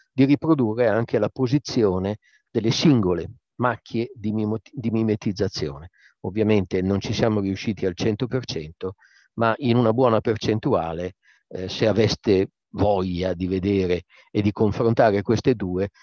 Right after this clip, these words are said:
capireste che molte delle macchie di mimetizzazione sono, eh, nel-, nella stessa posizione e più o meno con la stessa forma. Proseguiamo.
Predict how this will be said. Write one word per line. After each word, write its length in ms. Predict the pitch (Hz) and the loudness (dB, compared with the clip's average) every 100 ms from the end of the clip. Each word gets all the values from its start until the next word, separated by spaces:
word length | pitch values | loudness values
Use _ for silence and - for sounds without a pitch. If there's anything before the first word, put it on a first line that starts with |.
| _ | _
capireste 640 | - - 123 101 92 104 | -4 0 4 4 2 -2
che 240 | - 98 101 | 0 0 2
molte 420 | 120 127 110 107 | 2 2 2 0
delle 180 | 90 92 | -2 0
macchie 300 | 98 104 - | 0 0 0
di 80 | 104 | 0
mimetizzazione 840 | 107 110 110 110 120 - 87 85 | 2 0 -2 -4 -4 -2 -6 -4
sono, 440 | 85 - 82 82 90 _ _ - - _ _ | -8 -8 -10 -10 -16 _ _ -20 -20 _ _
eh, 760 | - 92 90 82 80 80 82 - _ | -10 -8 -8 -10 -12 -14 -16 -20 _
nel-, 400 | - 113 101 110 - | 0 2 4 2 2
nella 280 | 123 113 | 2 4
stessa 340 | 101 - 98 - | 2 2 0 -2
posizione 880 | - 82 90 - 101 98 104 101 - | -6 -10 -8 0 2 2 2 0 -2
e 100 | 110 | -4
più 200 | - 135 | 0 2
o 60 | |
meno 200 | 107 98 | 4 2
con 160 | 95 - | 2 -2
la 80 | 90 | -6
stessa 320 | - - - | -8 -12 -12
forma. 360 | - _ _ _ _ _ _ _ _ _ _ | -16 _ _ _ _ _ _ _ _ _ _
Proseguiamo. 760 | - - 117 127 139 151 165 | -10 -6 0 2 2 0 -4